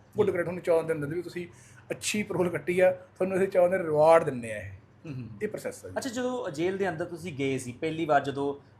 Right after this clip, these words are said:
Speaker 2: ਅ, ਤੁਹਾਨੂੰ ਹੱਥਕੜੀਆਂ ਲੱਗਦੀਆਂ, ਤੁਸੀਂ ਜੇਲ੍ਹ ਦੇ ਅੰਦਰ ਜਾਂਦੇ, ਉਹ, ਉਸ ਦਰਮਿਆਨ, ਅ, ਕਰੀਬ ਕਰੀਬ ਅਸੀਂ ਕਹਿ ਸਕਦੇ ਕਿ ਸਾਲ ਦੇ ਵਿੱਚ ਵਿੱਚ ਖੱਜਲ ਖੁਆਰੀ ਕੋਈ ਜੇਲ੍ਹ ਵੱਲੋਂ ਕੀਤੀ ਗਈ ਹੋਵੇ ਜਾਂ ਫਿਰ ਇਸ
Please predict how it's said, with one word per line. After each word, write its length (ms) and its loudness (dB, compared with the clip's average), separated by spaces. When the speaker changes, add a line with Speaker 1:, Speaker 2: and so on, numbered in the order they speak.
Speaker 2:
ਅ, 20 0
ਤੁਹਾਨੂੰ 280 -4
ਹੱਥਕੜੀਆਂ 400 -6
ਲੱਗਦੀਆਂ, 360 -6
ਤੁਸੀਂ 240 -14
ਜੇਲ੍ਹ 260 -8
ਦੇ 80 -6
ਅੰਦਰ 160 -10
ਜਾਂਦੇ, 320 -10
ਉਹ, 300 -10
ਉਸ 360 -2
ਦਰਮਿਆਨ, 480 0
ਅ, 280 -2
ਕਰੀਬ 200 -2
ਕਰੀਬ 220 -6
ਅਸੀਂ 140 -6
ਕਹਿ 140 -2
ਸਕਦੇ 200 -12
ਕਿ 80 -10
ਸਾਲ 360 0
ਦੇ 80 -6
ਵਿੱਚ 180 -10
ਵਿੱਚ 380 -8
ਖੱਜਲ 280 -2
ਖੁਆਰੀ 300 -4
ਕੋਈ 160 -8
ਜੇਲ੍ਹ 260 -6
ਵੱਲੋਂ 300 -6
ਕੀਤੀ 380 -12
ਗਈ 160 -6
ਹੋਵੇ 220 -4
ਜਾਂ 120 -2
ਫਿਰ 120 -6
ਇਸ 280 -4